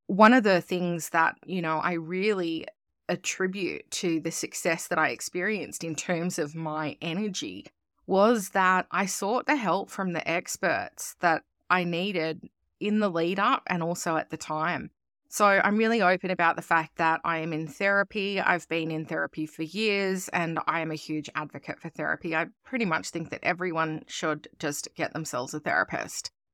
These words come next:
It is so valuable, you know, not just for the times when things are going wrong,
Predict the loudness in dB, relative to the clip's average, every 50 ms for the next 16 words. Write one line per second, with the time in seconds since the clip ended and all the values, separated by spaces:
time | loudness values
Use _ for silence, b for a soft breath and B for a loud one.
0 | _ _ _ -2 -2 -2 0 -2 -2 -4 -4 -4 -4 -6 -6 -6 0 2 4 4
1 | 4 4 4 4 4 4 2 -2 -4 -6 -8 -8 -6 -8 -8 -10 -12 -12 -10 -8
2 | -6 -4 -4 -4 -4 -4 -4 -4 -6 -6 -8 -8 -8 -6 -4 -4 -4 -4 -4 -2
3 | 0 2 2 4 2 0 -2 -2 -4 -4 -4 -4 -6 -6 -6 -6 -6 -6 -4 -2
4 | 2 2 2 2 0 -2 -4 -4 -4 -4 -4 -2 -2 -2 -2 -4 -6 -8